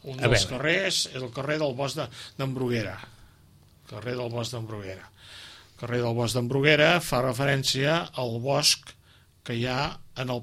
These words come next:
Speaker 1: pendent de darrere, darrere d'aquests edificis
Speaker 2: Ah, exactament.
Speaker 1: alts que parlàvem ara.
Speaker 2: El bosc que, que està a l'esquena de la Creu de Ribes, vaja.
Speaker 1: Sí, sí, sí.
Speaker 2: Anant cap a Ribes.
Speaker 1: Exacte,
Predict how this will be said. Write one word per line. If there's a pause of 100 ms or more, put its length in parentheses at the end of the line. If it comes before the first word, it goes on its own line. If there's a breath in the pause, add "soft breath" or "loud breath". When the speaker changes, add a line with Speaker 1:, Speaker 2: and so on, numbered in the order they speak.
Speaker 1:
pendent
de
darrere, (320 loud breath)
darrere
d'aquests
edificis
Speaker 2:
Ah,
exactament.
Speaker 1:
alts
que
parlàvem
ara. (100)
Speaker 2:
El
bosc
que,
que
està
a
l'esquena
de
la
Creu
de
Ribes,
vaja.
Speaker 1:
Sí,
sí,
sí.
Speaker 2:
Anant
cap
a
Ribes.
Speaker 1:
Exacte,